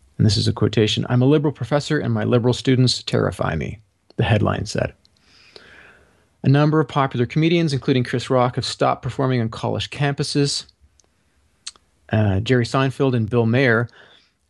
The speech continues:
have publicly condemned the oversensitivity of college students, saying too many of them can't take a joke.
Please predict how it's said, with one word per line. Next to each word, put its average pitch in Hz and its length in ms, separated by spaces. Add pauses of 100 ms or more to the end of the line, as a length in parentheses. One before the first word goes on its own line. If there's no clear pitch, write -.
(200)
have 127 220
publicly 139 380
condemned 120 440
the 120 80
oversensitivity 123 880
of 101 80
college 139 360
students, 123 360
saying 120 440
too - 200
many 131 200
of 117 100
them 110 100
can't 107 260
take 101 140
a 98 60
joke. 95 420